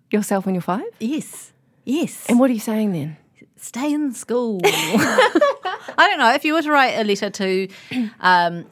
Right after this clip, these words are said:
Speaker 2: twenty-one-year-old Alex Casey to be presented to yourself and you only had one piece of advice, one line, what would it be?
Speaker 1: Twenty-one?
Speaker 2: Yeah.
Speaker 1: That doesn't even seem like that long ago.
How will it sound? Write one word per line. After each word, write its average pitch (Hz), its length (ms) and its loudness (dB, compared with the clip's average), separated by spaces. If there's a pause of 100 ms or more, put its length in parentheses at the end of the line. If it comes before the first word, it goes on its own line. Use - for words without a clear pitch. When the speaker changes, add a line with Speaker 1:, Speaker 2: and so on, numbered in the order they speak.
(100)
Speaker 2:
twenty-one-year-old 175 840 -2
Alex 156 300 -4
Casey 170 540 -6 (260)
to 175 140 -8
be 160 200 -6
presented 156 600 -8
to 147 100 -14
yourself 156 600 -6 (320)
and 196 160 0
you 180 140 0
only 180 220 0
had 165 240 -4
one 180 640 -2
piece 165 240 -6
of 165 60 -8
advice, 156 380 -4
one 170 140 -2
line, 151 260 -4
what 139 100 -8
would 151 100 -10
it - 60 -14
be? 139 220 -8 (420)
Speaker 1:
Twenty-one? 262 840 0
Speaker 2:
Yeah. 277 280 2
Speaker 1:
That 240 80 -4
doesn't 240 160 0
even 170 160 -4
seem 175 160 -8
like 170 100 -6
that 170 160 -6
long 185 220 -4
ago. 185 320 -6